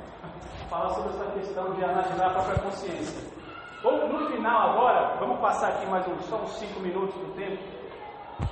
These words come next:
Vamos para os versículos dez e onze para eu fechar essa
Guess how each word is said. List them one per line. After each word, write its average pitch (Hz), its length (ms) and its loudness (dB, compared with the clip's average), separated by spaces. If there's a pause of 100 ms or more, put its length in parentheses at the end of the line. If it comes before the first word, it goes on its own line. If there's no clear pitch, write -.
Vamos 247 380 2
para 202 520 6
os 196 120 2
versículos 202 680 0
dez - 640 4 (220)
e 202 100 -4
onze 190 440 4
para 196 140 -4
eu 202 160 0
fechar 208 720 2 (220)
essa 185 280 4